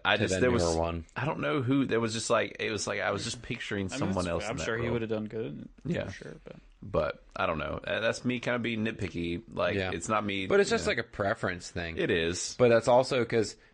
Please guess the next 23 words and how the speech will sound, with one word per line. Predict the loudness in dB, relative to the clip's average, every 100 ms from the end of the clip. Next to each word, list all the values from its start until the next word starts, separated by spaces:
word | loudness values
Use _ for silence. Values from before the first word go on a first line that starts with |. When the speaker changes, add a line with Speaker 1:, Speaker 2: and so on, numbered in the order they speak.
| -6
Speaker 2:
you | -2
know, | -2 -2 -8 _ 2
we've | 2
talked | 2 2
about | 2
this | 0
before, | -6 2 6 6 6
but | 4
there's | 4 2
a, | 0 -4
several | -2 2 4 4 4
actors | 2 0 -2 -2
in | -2
Hollywood | 0 2 4 2 2
that | -2
get, | -4 -6 -14 -20 -20 -20 -20 _
you | -2
know, | 0 0
kind | -4
of | -4 -2
typecast | -2 0 -2 -2 -2
for | -4 -2
so | 4